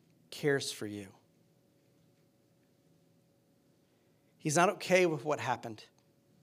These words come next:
He weeps with you. The shortest verse in all of Scripture is, "He wept,"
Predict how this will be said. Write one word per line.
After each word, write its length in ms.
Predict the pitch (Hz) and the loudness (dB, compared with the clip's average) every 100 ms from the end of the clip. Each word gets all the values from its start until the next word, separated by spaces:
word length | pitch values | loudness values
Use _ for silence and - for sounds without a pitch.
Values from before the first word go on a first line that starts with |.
| _ _ _ _ _ _ - | _ _ _ _ _ _ -2
He 120 | 170 | -2
weeps 440 | 143 190 196 - | 0 -2 -2 -10
with 380 | 160 143 160 156 | -4 2 2 2
you. 220 | 120 110 - _ _ _ _ _ _ _ _ _ _ _ _ _ _ _ _ _ _ _ _ _ _ _ | -8 -8 -18 _ _ _ _ _ _ _ _ _ _ _ _ _ _ _ _ _ _ _ _ _ _ _
The 80 | - | -4
shortest 540 | - 180 190 202 202 | 0 4 4 4 2
verse 300 | 160 175 - | 2 2 0
in 180 | - 147 | -4 2
all 120 | 151 | 4
of 80 | 147 | 4
Scripture 380 | - 151 147 135 | 0 -2 0 -2
is, 220 | 117 - - _ _ - | -2 -6 -16 _ _ -10
"He 140 | 143 | -6
wept," 420 | 127 120 104 - | -2 -2 -4 -18